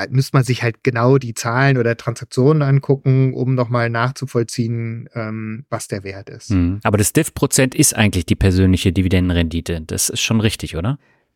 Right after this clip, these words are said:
Speaker 1: Ähm, also es gibt, glaub ich, also ich meine, es gibt beide Werte. Also
Speaker 2: Mhm.
Speaker 1: man kann ja sich in dieser unteren Ansicht, wo man die einzelnen Transaktionen, auch die Dividendentransaktionen angucken kann zu jedem Wertpapier, kann man sich verschiedene Spalten,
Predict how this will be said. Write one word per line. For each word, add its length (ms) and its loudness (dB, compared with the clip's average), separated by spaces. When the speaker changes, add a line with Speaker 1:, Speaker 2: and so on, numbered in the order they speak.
Speaker 1:
Ähm, 520 4
also 280 2
es 180 0
gibt, 500 -4
glaub 440 0
ich, 400 0
also 200 0
ich 100 -6
meine, 220 2
es 100 0
gibt 220 -4
beide 480 4
Werte. 400 -4
Also 160 0
Speaker 2:
Mhm. 60 0
Speaker 1:
man 100 0
kann 240 2
ja 420 4
sich 420 -6
in 160 -2
dieser 600 0
unteren 420 2
Ansicht, 600 0
wo 80 0
man 160 2
die 120 -4
einzelnen 760 4
Transaktionen, 840 0
auch 180 0
die 140 2
Dividendentransaktionen 1400 2
angucken 580 0
kann 400 -2
zu 380 4
jedem 420 2
Wertpapier, 640 0
kann 160 0
man 140 2
sich 160 0
verschiedene 500 0
Spalten, 800 -2